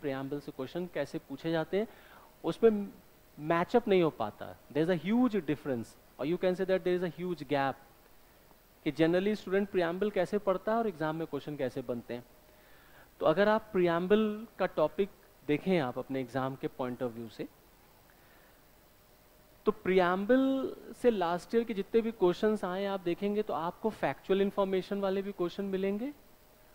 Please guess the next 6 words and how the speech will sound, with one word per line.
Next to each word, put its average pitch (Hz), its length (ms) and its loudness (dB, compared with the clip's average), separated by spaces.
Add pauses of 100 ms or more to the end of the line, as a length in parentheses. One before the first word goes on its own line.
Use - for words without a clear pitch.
(100)
आपको 185 360 0
conceptual 196 760 2
questions 160 440 0
भी 139 80 -2
मिलते 123 360 -2
हैं। 110 140 -10